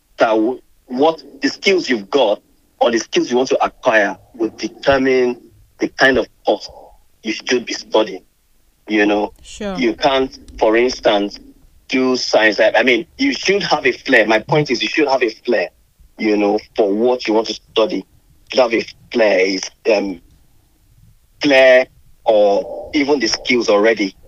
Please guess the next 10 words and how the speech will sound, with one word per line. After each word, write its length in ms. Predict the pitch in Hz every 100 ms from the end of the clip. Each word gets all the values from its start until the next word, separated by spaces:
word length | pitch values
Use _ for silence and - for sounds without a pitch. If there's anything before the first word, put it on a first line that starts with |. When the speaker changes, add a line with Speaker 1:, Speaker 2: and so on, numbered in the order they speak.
| _ -
Speaker 1:
you 160 | 107
know, 180 | 104 104
or 200 | - 101 -
interest 500 | 151 143 - 104 -
in 180 | 113 107
whatever 440 | 120 123 113 113 _ _ _ -
you 140 | 101
want 260 | 104 110 110
to 220 | 104 101
study. 640 | - - 139 120 104 113